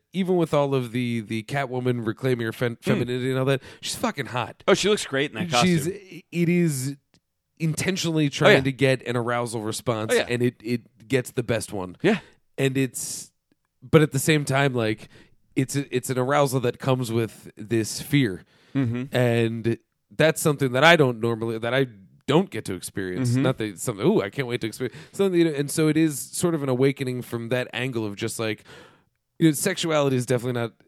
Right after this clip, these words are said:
Speaker 1: it's h-, very rarely a scary thing to me. That's
Speaker 2: Right.
Speaker 1: not a normal thing in my life. And for it to even be semi-normal is abnormal. And for a lot of women, it's very normal. And it, it's an exposure to that feeling that I don't get. It's
Speaker 2: Yeah,
Speaker 1: wild.
Speaker 2: you're right, actually. That's great.
Speaker 1: You know?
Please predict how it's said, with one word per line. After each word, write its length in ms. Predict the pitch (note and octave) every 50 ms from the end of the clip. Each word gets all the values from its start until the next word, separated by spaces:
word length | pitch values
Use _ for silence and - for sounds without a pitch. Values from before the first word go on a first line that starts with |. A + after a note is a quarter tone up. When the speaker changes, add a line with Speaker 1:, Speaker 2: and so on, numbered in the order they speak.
| _ _ -
Speaker 1:
it's 340 | A2+ A2+ G#2+ - B2+ - -
h-, 160 | - - -
very 460 | - A#2+ A#2+ B2+ A#2+ F3 F3+ F3 D3+
rarely 300 | C3+ C#3 C3 B2 A2+ G#2+
a 40 | G#2+
scary 440 | - - - - C3 B2+ A#2+ A#2 A2+
thing 240 | - B2 A#2+ A#2+ G#2+
to 100 | - G#2+
me. 260 | G2+ A2+ B2 A#2+ G#2+
That's 200 | G2 A#2+ C#3 -
Speaker 2:
Right. 80 | - C#3+
Speaker 1:
not 100 | C3 A#2+
a 60 | B2
normal 360 | A#2+ A#2 B2+ C3+ C3 B2 A#2
thing 200 | - - A#2 G#2
in 60 | G2+ G2
my 100 | G2 F#2
life. 380 | F#2 F#2 F#2 F#2+ G2 - - - - - - - _ -
And 140 | - B2+ A#2+
for 80 | - D#3
it 60 | D3+
to 80 | D3 F3
even 180 | F3 D3+ D3+ C#3+
be 120 | C3 C3
semi-normal 640 | - - A3 G3+ E3+ C#3+ B2+ A#2+ A2+ A2 A2 A2+ A2+
is 100 | A2+ A2
abnormal. 600 | B2 A#2 G#2+ G2+ A#2 A#2 A#2 G#2 F#2 F2+ F2+ - _ - - _ _ - -
And 180 | B2 A#2 -
for 160 | - C3 B2+
a 60 | B2 B2
lot 160 | C3+ C3+ C3+
of 60 | C3
women, 180 | B2+ A#2+ A2+ A2+
it's 100 | - F#2+
very 300 | F#2+ A#2 B2+ B2+ A#2+ A2
normal. 400 | G2 G2 F#2+ F#2 F#2 F2+ F#2+ F#2+ -
And 180 | - G2+ G2+ G#2+
it, 180 | G#2+ - - _ _ _ -
it's 160 | - A#2+ - C#3+
an 60 | C3+
exposure 520 | C3+ - - - F3+ F3 E3 C#3+ C3+ B2+
to 160 | - - C3
that 180 | A2+ A#2 A#2 -
feeling 440 | - - C3+ C3 A#2+ B2 A#2 A2+ G#2
that 300 | A2 G#2+ A2 G#2+ - - _ _ _ _ _ _ _ - B2+
I 40 |
don't 160 | A#2+ A#2+ A#2+ -
get. 200 | C#3+ A2+ - -
It's 140 | - -
Speaker 2:
Yeah, 80 | A#2+ C#3+
Speaker 1:
wild. 140 | G#3+ B3 G#3+
Speaker 2:
you're 100 | F3 D3
right, 180 | D#3 G#3+ A#3
actually. 260 | F3 A2+ - - B2 C#3
That's 100 | F3+ -
great. 240 | - - A#2 A#2+ C3
Speaker 1:
You 60 | C3+
know? 80 | C#3